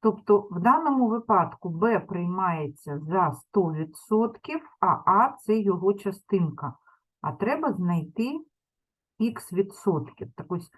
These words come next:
щоб знайти відсотки, треба перше число поділити на друге, А поділити на Б, на ціле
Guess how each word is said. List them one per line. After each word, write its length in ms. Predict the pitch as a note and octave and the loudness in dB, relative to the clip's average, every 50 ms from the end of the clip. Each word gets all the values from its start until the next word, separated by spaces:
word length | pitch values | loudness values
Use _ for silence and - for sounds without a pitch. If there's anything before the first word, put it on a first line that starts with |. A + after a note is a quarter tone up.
| _ _ _ _ _ _ _ | _ _ _ _ _ _ _
щоб 240 | _ - F3+ E3 D#3+ | _ -6 -6 -4 -4
знайти 360 | D#3 F3+ F#3 F3 E3+ - G3 | -4 -4 -4 -4 -4 -4 -4
відсотки, 540 | F3+ F3+ F3 - - D#4 F4+ F4 - - G#3 | -4 -4 -6 -4 -2 -2 -2 0 -2 -4 -4
треба 500 | - - G3+ G3+ F3+ F#3+ F#3+ G3 - - _ _ _ | 0 2 2 2 2 2 0 0 -2 -6 _ _ _
перше 480 | - A3+ A#3 G#3 F3+ D3 - - E3+ D#3 | 0 2 4 4 4 2 -2 -8 -12 -12
число 400 | - _ D#3 - _ - E3 D#3+ | -12 _ -20 -18 _ -10 -10 -8
поділити 640 | - - E3+ D#3+ F3 G3 G3+ G3 F3+ D#3 C#3+ D#3 D3+ | -8 -10 -10 -4 0 2 2 2 2 0 -2 -6 -6
на 160 | D#3 D#3 D#3 | -6 -6 -6
друге, 500 | D#3 D#3 G3 A3 C4 E4 F4+ F#4+ F#4+ F#4+ - - _ _ | -6 -4 -4 -2 -2 0 0 0 0 0 -4 -8 _ _
А 180 | - G3+ F3+ - | 2 4 4 2
поділити 560 | - E3 D#3 D#3+ F3 F3 F3 D#3+ - - D#3 | 0 -4 -8 -6 -6 -6 -6 -6 -8 -8 -10
на 120 | D#3 D#3+ | -8 -8
Б, 180 | D#3+ F3 A#3+ C#4+ | -6 -4 0 2
на 180 | C4 F#3+ F#3 F3+ | 2 2 0 -2
ціле 680 | - - - - F#3+ F3 E3 D3+ D#3 F3 A#3 D4+ F#4+ | -6 -14 -12 -6 -4 -2 -2 -2 -2 -4 -4 -6 -8